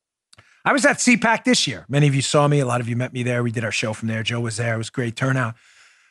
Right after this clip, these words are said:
But we had this guy come over. I forget his name, but he, he allegedly has a show on Sirius X M that no one listens to.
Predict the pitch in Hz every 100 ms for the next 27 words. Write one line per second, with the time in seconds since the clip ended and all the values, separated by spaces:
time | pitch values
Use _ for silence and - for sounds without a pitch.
0 | _ - 240 247 254 302 311 - 226 240
1 | 247 175 151 131 147 180 208 196 220 185
2 | 131 165 151 127 131 - 156 165 180 180
3 | 185 170 156 135 147 - 147 143 131 -
4 | 147 143 131 139 123 151 135 123 135 135
5 | 127 139 - 127 - 90